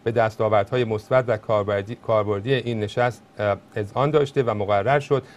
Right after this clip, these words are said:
در مقاطعی که نیاز آن احساس می‌شود چنین نشست‌هایی در آمریکا و یا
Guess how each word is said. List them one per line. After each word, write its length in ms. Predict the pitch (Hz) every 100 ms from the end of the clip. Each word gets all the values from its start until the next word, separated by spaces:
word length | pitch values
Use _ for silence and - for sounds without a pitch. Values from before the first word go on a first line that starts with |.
| - -
در 140 | 120
مقاطعی 520 | 113 107 104 101 139 139
که 120 | 113
نیاز 340 | 104 127 127
آن 140 | 110 107
احساس 400 | 98 110 98 101
می‌شود 400 | 101 107 131 139
چنین 300 | 107 98 101
نشست‌هایی 560 | - 101 98 127 127
در 180 | 117 104
آمریکا 500 | 104 95 92 - 131
و 100 | 113
یا 160 | 120